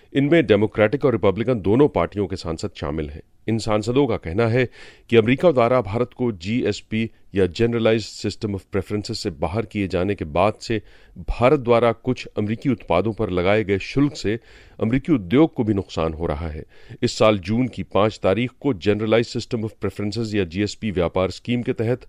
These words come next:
अमेरिका ने तीन से ग्यारह प्रतिशत तक का शुल्क लगाना शुरू कर दिया है। इससे पहले करीब छह अरब डॉलर के इन भारतीय उत्पादों को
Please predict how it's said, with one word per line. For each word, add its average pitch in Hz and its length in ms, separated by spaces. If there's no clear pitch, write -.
अमेरिका 127 320
ने 160 120
तीन 147 340
से 127 160
ग्यारह 92 280
प्रतिशत 98 520
तक - 200
का 95 60
शुल्क 127 380
लगाना 95 280
शुरू 92 300
कर 95 160
दिया 117 240
है। 123 200
इससे 135 200
पहले 160 260
करीब 120 340
छह 123 220
अरब 110 200
डॉलर 107 280
के 123 140
इन 110 120
भारतीय 92 400
उत्पादों 101 460
को 120 240